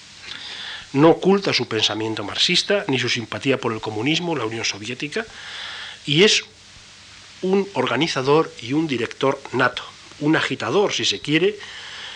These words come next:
y en palabras de Gropius, que se sintió engañado por él,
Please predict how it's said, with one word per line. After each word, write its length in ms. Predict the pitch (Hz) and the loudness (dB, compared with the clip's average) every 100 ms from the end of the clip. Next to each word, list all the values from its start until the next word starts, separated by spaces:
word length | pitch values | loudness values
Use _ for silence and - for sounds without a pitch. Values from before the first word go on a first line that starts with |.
| - - - - | -16 -18 -20 -10
y 140 | 180 143 | 2 2
en 80 | 131 | 4
palabras 400 | 127 147 156 127 | 4 6 4 4
de 80 | |
Gropius, 480 | 117 160 170 165 214 | 4 4 4 0 0
que 140 | - 143 | 0 0
se 100 | 127 | 2
sintió 340 | - 107 151 | 0 -2 0
engañado 460 | 143 117 117 143 147 | 0 0 0 -2 -2
por 160 | 120 | 2
él, 240 | 127 135 | 2 2